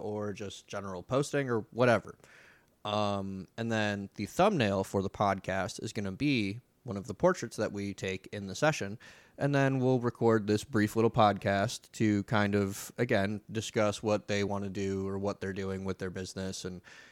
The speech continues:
you know, how they got started or, you know, just shoot the shit in general.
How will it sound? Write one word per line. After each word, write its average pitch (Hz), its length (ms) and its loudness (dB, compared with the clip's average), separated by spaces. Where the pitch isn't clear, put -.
you 107 100 -6
know, 92 200 -4
how 110 120 0
they 107 140 0
got 98 200 0
started 147 560 4
or, 117 420 4
you 113 140 -4
know, 101 120 -2
just 104 260 -8
shoot - 220 -6
the - 80 -6
shit 104 220 0
in 98 80 -8
general. 92 420 -6